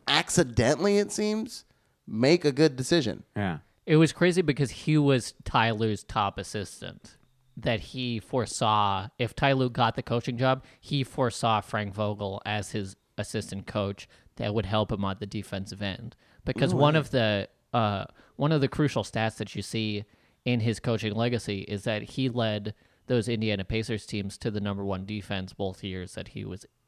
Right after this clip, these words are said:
Speaker 3: in the mix of the playoffs.
Speaker 1: We already have an amazing defense.
Speaker 3: Yeah.
Speaker 1: Can you imagine if we have, like, a, an amazing, amazing defense, like, a really good defense?
Speaker 3: Mm-hmm.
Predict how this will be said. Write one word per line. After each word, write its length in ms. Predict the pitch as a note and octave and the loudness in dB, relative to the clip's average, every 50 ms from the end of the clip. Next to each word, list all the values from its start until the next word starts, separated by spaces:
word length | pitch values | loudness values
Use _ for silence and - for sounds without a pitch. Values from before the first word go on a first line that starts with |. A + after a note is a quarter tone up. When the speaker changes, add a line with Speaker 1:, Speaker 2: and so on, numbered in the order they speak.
| _ - | _ -4
Speaker 3:
in 160 | B2 A#2 G#2 | -4 -2 -2
the 60 | G2+ F#2+ | -2 -2
mix 320 | F#2+ G#2 G2 F#2+ - - | -2 -2 -2 -4 -4 -8
of 60 | G#2 | -10
the 100 | G2 F#2+ | -8 -10
playoffs. 580 | - - - A#2 G#2+ F#2 E2+ - - - - - | -6 -4 -2 -2 -2 -4 -6 -10 -12 -12 -4 2
Speaker 1:
We 180 | A2+ D3 F#3+ A3 | 4 6 8 8
already 420 | A#3 A#3 A3 G#3+ G#3 G3+ F3+ E3 | 6 6 4 2 2 2 2 2
have 400 | C3 G#2 G2+ A#2+ C3 C#3+ C#3+ C3 | 0 0 0 2 4 4 4 4
an 120 | A#2 G#2+ G#2 | 2 2 0
amazing 400 | G2 F#2+ F2 E2+ F2+ F2 E2+ E2+ | 0 -2 -2 -4 -6 -6 -8 -8
defense. 380 | F2 F2 E2+ - - - - - | -8 -10 -12 -12 -12 -14 -6 -2
Speaker 3:
Yeah. 160 | D#3 F3 E3 | 2 4 4
Speaker 1:
Can 80 | B2+ C3+ | 4 6
you 200 | D3+ F3 G3 G3+ | 6 6 8 8
imagine 500 | F3 C#3+ B2+ B2 C3 C#3 C3 D3+ D3 C#3 | 6 6 4 4 4 4 4 4 4 4
if 120 | B2 - | 2 2
we 120 | - A#2+ A#2+ | 2 0 2
have, 220 | A#2+ A2+ G#2+ G2+ | 2 2 0 2
like, 160 | F#2+ G#2+ G2+ - | 0 0 2 2
a, 160 | F#2+ F#2+ - - | 2 2 2 2
an 100 | G2+ G2+ | 0 0
amazing, 600 | F#2+ F#2+ F#2+ G2 A2 B2 C#3 D3+ D3+ D3 D#3 D3+ | 0 0 0 0 2 4 4 4 4 4 4 2
amazing 380 | D3+ D3+ D#3 D#3 D3+ D#3 D#3 D3+ | 2 2 2 2 2 0 0 0
defense, 200 | D#3 D#3+ D#3 A2+ | 0 0 2 2
like, 100 | C3 A#2+ | 2 2
a 80 | G#2+ G2+ | 2 2
really 260 | G#2+ C#3 D#3 E3 E3+ | 4 4 4 4 4
good 140 | D#3+ F3+ D#3+ | 2 2 2
defense? 400 | E3+ D#3+ - E3 E3 D3 A#2 - | 2 2 4 2 2 2 0 -2
Speaker 3:
Mm-hmm. 360 | C#3 C3 A#2+ A#2 B2+ A#2+ | -2 -2 0 0 0 -2